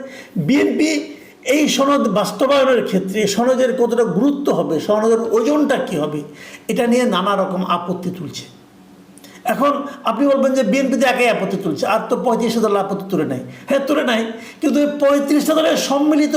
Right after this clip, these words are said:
ভোট কি বিএনপির সমান হবে? এটা আপনাকে বুঝতে হবে। একটা রাজনৈতিক দল কত বড় সেটা কিন্তু নির্ভর করে তার কত সাপোর্টার আছে সারা দেশে তার উপর। কাজেই বিএনপির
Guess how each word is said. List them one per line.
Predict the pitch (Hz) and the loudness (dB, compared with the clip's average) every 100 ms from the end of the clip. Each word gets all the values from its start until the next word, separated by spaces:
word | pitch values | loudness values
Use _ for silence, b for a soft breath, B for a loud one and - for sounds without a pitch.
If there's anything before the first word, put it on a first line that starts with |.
| 240 | 0
ভোট | 196 247 | 0 0
কি | 294 | 0
বিএনপির | 226 285 277 285 | 2 0 0 0
সমান | 277 285 285 | 2 2 2
হবে? | 285 180 - - - - - - - - - - | 2 0 -2 -8 -16 -20 -20 -20 -20 -20 -14 -4
এটা | 262 - | 0 2
আপনাকে | - 185 165 | 2 0 -2
বুঝতে | 156 - 160 | -4 -4 -4
হবে। | 143 - - - B B B B 214 | -4 -8 -16 -20 B B B B -2
একটা | 269 240 | 0 2
রাজনৈতিক | 214 233 247 285 240 | 2 2 0 0 2
দল | 277 254 | 0 0
কত | 240 - 190 147 | -2 0 -2 0
বড় | 170 202 175 - - B B | 2 2 0 -2 -8 B B
সেটা | 269 254 | -2 -2
কিন্তু | 262 269 220 | 0 2 2
নির্ভর | 226 220 277 | 2 2 2
করে | - 160 156 - B B - | 2 0 -2 -6 B B 0
তার | 269 277 | 0 2
কত | 277 277 - | 0 0 0
সাপোর্টার | 254 226 285 302 262 214 | 0 2 2 2 2 2
আছে | 185 190 | 0 -2
সারা | 214 185 | 0 0
দেশে | 165 - 240 226 - - - | -2 -4 -4 -4 -8 -8 0
তার | 294 247 | 0 0
উপর। | 170 - - - - - - - - - B B B - | -2 -8 -12 -20 -20 -20 -20 -20 -20 -20 B B B -2
কাজেই | 269 269 277 262 - B B | 0 2 2 0 -4 B B
বিএনপির | 170 185 294 294 302 | -2 2 2 2 2